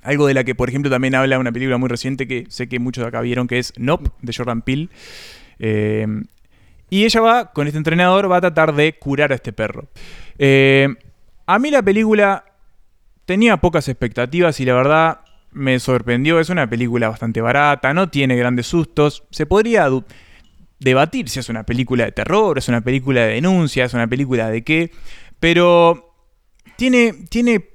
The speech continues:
pequeños momentos que creo que vale la pena destacar. Vamos a ver en el arranque, por ejemplo, de la escena que vamos a ver ahora, que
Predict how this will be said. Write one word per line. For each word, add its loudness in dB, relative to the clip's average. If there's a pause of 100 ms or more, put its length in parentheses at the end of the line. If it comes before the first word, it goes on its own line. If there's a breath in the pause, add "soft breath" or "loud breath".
(180)
pequeños 2
momentos 0
que -6
creo 2
que -2
vale 4
la 2
pena -2
destacar. -2 (300 soft breath)
Vamos -2
a 2
ver 2
en -2
el 2
arranque, 0
por -2
ejemplo, 0
de -4
la -2
escena -4
que -2
vamos -4
a 0
ver 2
ahora, 2
que -4